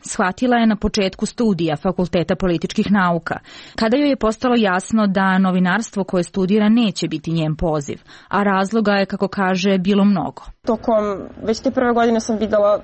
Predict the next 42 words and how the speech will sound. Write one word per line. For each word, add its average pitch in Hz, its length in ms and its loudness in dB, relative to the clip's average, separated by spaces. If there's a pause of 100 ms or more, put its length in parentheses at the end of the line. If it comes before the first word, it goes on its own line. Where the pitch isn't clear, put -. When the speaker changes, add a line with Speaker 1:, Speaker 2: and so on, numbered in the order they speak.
(100)
Speaker 2:
u 220 80 -6 (200)
kakvom 214 580 -4 (160)
stanju 220 400 -2
novinarstvo 190 460 -2
u 190 40 -12
Srbiji 196 460 -4
i 208 60 -2
na 208 100 2
koji 220 260 0
način 214 440 0
se 233 160 -4
ljudi 214 280 -2
ophode - 360 -2
prema - 180 -6
novinama. - 400 -6 (120)
Da 202 80 -2
li 220 120 0
je 220 140 -4
to 208 240 2
u - 80 -14
pitanju - 300 -12
vlasti 294 480 -4
ili 233 120 0
da 214 100 2
li 208 100 2
su 226 120 -2
to 220 220 0
u 196 100 -2
pitanju 220 280 -2
kako 233 300 -2 (280)
obični 233 400 2
ljudi 220 260 2
gledaju 180 280 -2
na 165 80 -10
tu 196 120 -10
profesiju 294 640 -4 (440)
i 226 100 2
da 233 80 2
prosto 240 720 0 (400)
bih 226 240 0
ja 254 100 2
bila 240 400 2